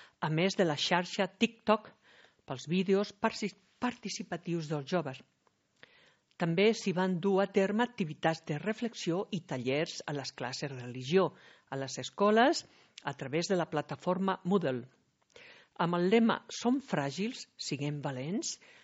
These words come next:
el Festival de Música Cristiana es va traslladar a l'espai virtual. Tot i les dificultats inicials, el resultat ha estat valorat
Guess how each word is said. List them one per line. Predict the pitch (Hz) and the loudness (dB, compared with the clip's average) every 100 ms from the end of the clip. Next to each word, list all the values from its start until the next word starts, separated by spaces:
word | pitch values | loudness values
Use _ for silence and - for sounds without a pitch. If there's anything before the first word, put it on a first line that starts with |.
| - | -6
el | 156 | -6
Festival | - 156 - 151 185 185 | -4 -6 -4 0 2 2
de | |
Música | 165 214 254 240 | 2 0 2 0
Cristiana | 202 185 - 175 180 | 0 -4 0 0 2
es | 175 156 | -2 0
va | 220 | 0
traslladar | 220 208 180 180 175 226 233 | 0 -2 -2 -2 0 0 2
a | 175 | 2
l'espai | 170 - - 170 160 | 0 -4 -4 -2 0
virtual. | 160 156 143 160 156 135 - _ _ _ _ - - - - _ | -2 -4 -2 0 0 -2 -8 _ _ _ _ -20 -20 -20 -20 _
Tot | - 320 269 | 0 2 4
i | |
les | 233 190 | 2 2
dificultats | 185 - 165 170 156 220 208 - - | -2 -6 -6 -6 0 2 2 -4 -2
inicials, | 254 247 180 170 156 185 - - _ _ _ - | 2 4 4 0 0 0 -4 -10 _ _ _ -10
el | 131 | -8
resultat | 135 156 143 214 226 214 | -6 -6 0 2 4 4
ha | 196 | 2
estat | - 208 202 165 - | 2 2 2 -2 0
valorat | 190 190 190 247 - | 2 4 4 2 0